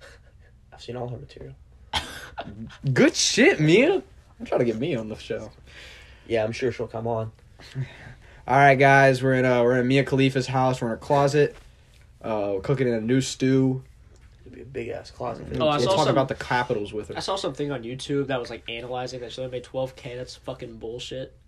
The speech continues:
Speaker 3: 'Cause she tweeted that she makes at least, like, one K per scene, so she made, like, at least twenty-seven thousand. He, like, analyzed the whole thing.
Speaker 2: But she has a manager.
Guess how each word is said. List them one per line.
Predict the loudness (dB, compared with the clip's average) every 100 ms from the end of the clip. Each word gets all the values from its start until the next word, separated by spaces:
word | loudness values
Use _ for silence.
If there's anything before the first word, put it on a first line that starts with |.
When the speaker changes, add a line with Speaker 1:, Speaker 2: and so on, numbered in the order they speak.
| -20 -20 -20 -10
Speaker 3:
'Cause | -8
she | -4 -4
tweeted | -4 -8 -8 -6 -8
that | -10
she | -10 -6
makes | -6 -6 -10
at | -12
least, | -12 -12
like, | -14
one | -12 -12
K | -12 -16
per | -12 -12
scene, | -12 -14 -16 -16
so | -14
she | -12 -8
made, | -8 -8
like, | -12 -20 -20 -20 -12
at | -10
least | -10 -12
twenty-seven | -12 -10 -12 -14
thousand. | -12 -12 -12 -14 -20 -20 -20 -20
He, | -8
like, | -8 -8 -8
analyzed | -8 -6 -8 -12 -16
the | -14
whole | -12
thing. | -2
Speaker 2:
But | 0 0
she | 2 0
has | 0
a |
manager. | -8 -8 -10 -14